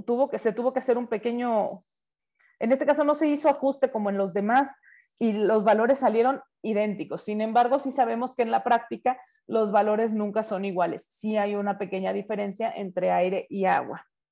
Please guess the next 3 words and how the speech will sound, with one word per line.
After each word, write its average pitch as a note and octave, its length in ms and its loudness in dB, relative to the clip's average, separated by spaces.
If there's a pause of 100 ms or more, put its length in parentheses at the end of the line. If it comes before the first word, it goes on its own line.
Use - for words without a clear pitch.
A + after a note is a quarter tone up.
(2750)
En B3 180 0
este D4 280 2
estudio C4+ 760 0